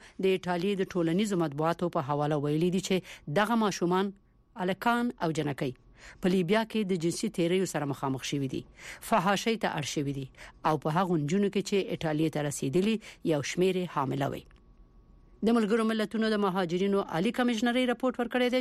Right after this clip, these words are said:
چې د ترکیې او یونان په لاره د پناه غوښتونکو بهیر تر ډیره حده کم شوی دی، خو اوس هم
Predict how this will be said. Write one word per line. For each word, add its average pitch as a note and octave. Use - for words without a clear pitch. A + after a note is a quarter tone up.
چې C4
د G3
ترکیې A#3
او F3
یونان G#3
په F3
لاره G3+
د E3+
پناه D#3+
غوښتونکو F#3
بهیر F3+
تر A#3
ډیره C4
حده G3+
کم D#3+
شوی E3+
دی، -
خو D3+
اوس A3+
هم B3